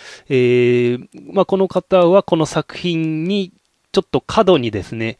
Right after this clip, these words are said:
えー、政治的な要素を汲み取りすぎたのかなっていう気がするんですけども、さらにその、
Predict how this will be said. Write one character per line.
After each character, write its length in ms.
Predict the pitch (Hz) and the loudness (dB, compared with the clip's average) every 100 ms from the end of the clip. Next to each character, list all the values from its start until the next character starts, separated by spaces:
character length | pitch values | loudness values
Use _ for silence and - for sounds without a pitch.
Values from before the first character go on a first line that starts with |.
| - - _ | -18 -20 _
え 40 | 156 | -8
ー、 380 | 135 127 120 117 | -4 -2 -2 -4
政 360 | - 156 139 | 0 0 0
治 40 | 135 | -2
的 220 | 147 135 | -4 -2
な 80 | 131 | 2
要 200 | 135 123 | 2 2
素 140 | 127 | 0
を 140 | 107 | -4
汲 160 | 110 147 | -2 -2
み 100 | 147 | 0
取 200 | 160 135 | 2 0
り 40 | |
す 80 | - | -2
ぎ 140 | 131 - | -8 -6
た 100 | 95 | -6
の 100 | 95 | -6
か 120 | 104 | -8
な 80 | 101 | -8
っ 40 | |
て 140 | - | -4
い 40 | 110 | -6
う 60 | |
気 140 | 101 113 | -4 -6
が 80 | 107 | -6
す 100 | 120 | -6
る 60 | 101 | -8
ん 120 | 95 | -10
で 80 | 90 | -12
す 100 | - | -8
け 120 | 117 | -4
ど 80 | 131 | -2
も、 240 | 165 156 - - | -2 -2 -10 -14
さ 160 | - | -2
ら 120 | 170 170 | -2 0
に 260 | 226 226 | -2 -4
そ 220 | 175 - | -4 -2
の、 220 | 143 123 | 0 0